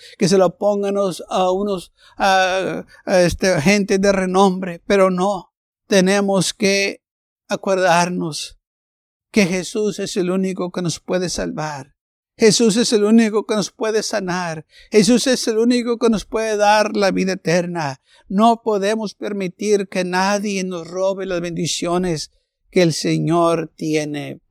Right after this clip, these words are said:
para nosotros. Alabado sea el nombre del Señor. No permita que ninguna multitud se ponga entre usted y el Señor.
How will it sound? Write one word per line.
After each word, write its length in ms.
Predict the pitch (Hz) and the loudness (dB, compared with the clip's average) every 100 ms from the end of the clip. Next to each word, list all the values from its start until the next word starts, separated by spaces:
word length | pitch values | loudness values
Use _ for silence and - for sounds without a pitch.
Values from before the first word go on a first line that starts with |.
| _ | _
para 220 | 151 135 127 | -6 -4 -4
nosotros. 880 | 123 - 135 127 - 127 117 - _ _ _ _ - | -6 -4 -2 -4 -6 -8 -8 -12 _ _ _ _ 0
Alabado 800 | 160 147 139 139 151 147 147 | 0 2 0 4 4 4 0
sea 580 | 135 - 139 139 143 143 - | -4 -4 -2 -2 -2 -6 -4
el 260 | 131 120 | -2 -2
nombre 720 | 127 135 135 123 127 127 127 - | -2 -2 -2 -4 -6 -6 -10 -10
del 280 | 131 117 113 | -8 -6 -6
Señor. 640 | - 113 - 127 104 - _ _ _ _ | -10 -12 -14 -12 -12 -16 _ _ _ _
No 220 | - 233 277 | -2 -2 4
permita 600 | 269 262 311 302 269 240 | 2 4 0 0 -2 -2
que 140 | 233 | -4
ninguna 480 | 226 208 269 294 294 | -4 -2 0 2 0
multitud 760 | 285 269 262 - 233 226 196 - _ | -2 -4 -8 -8 -8 -6 -8 -14 _
se 260 | - 175 160 | -14 -12 -12
ponga 460 | _ 180 208 214 | _ 2 2 0
entre 200 | 202 196 | -2 -2
usted 760 | 175 147 - - 190 196 196 - _ _ _ | 0 -2 -2 -4 -4 -2 -8 -12 _ _ _
y 160 | 175 160 | -4 -2
el 120 | 143 | -2
Señor. 520 | - 139 131 120 113 | -2 -4 -4 -4 -8